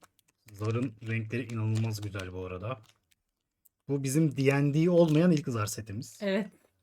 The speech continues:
Speaker 1: Hemen şöyle kenara koyalım. Ardından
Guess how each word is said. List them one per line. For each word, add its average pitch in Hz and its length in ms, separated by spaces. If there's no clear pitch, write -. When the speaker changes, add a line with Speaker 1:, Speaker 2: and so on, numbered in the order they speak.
Speaker 1:
Hemen 92 260
şöyle 92 280
kenara 98 340
koyalım. 107 460
Ardından 151 680